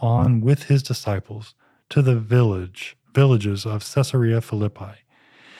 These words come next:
And on the way, he asked his dis-, his disciples, "Who do people say that I am?" And they told him, "John the Baptist. Others say Elijah,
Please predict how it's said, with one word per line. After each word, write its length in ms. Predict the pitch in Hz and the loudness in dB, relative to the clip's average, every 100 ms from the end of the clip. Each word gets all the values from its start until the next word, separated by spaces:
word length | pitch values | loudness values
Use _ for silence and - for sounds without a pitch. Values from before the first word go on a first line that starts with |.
| - - | -18 -2
And 220 | 110 107 | 0 0
on 400 | 117 120 135 147 | 0 2 4 4
the 80 | 135 | 2
way, 400 | 110 95 98 104 | -2 -4 -6 -8
he 220 | - 147 | 0 2
asked 320 | 143 135 - | 4 0 -2
his 80 | 135 | 0
dis-, 180 | 127 - | 0 -2
his 260 | 113 135 120 | 0 2 0
disciples, 680 | 127 113 98 - 107 - _ _ _ _ - - - - | -4 -4 -4 -8 -20 -20 _ _ _ _ -20 -20 -20 -6
"Who 420 | - 185 104 98 | 4 4 4 0
do 120 | - | -4
people 380 | - - 131 123 | -2 0 2 0
say 380 | - - 101 92 | -2 -2 -2 -2
that 160 | 90 | -6
I 160 | 92 98 | -4 -2
am?" 400 | 101 95 92 98 _ _ _ - _ - - - | -2 -2 -6 -16 _ _ _ -20 _ -20 -16 -2
And 120 | 113 | 4
they 120 | 127 | 4
told 300 | 135 160 165 | 4 2 0
him, 340 | 110 98 101 _ _ | -2 -8 -10 _ _
"John 260 | - 98 98 | -6 -2 -2
the 80 | 107 | 0
Baptist. 680 | 139 160 - 113 - - - _ - | 0 0 -4 -12 -14 -20 -20 _ -2
Others 340 | 127 151 135 - | 2 4 2 0
say 240 | 120 131 | 0 2
Elijah, 560 | 127 143 165 101 92 | 2 0 0 -2 -8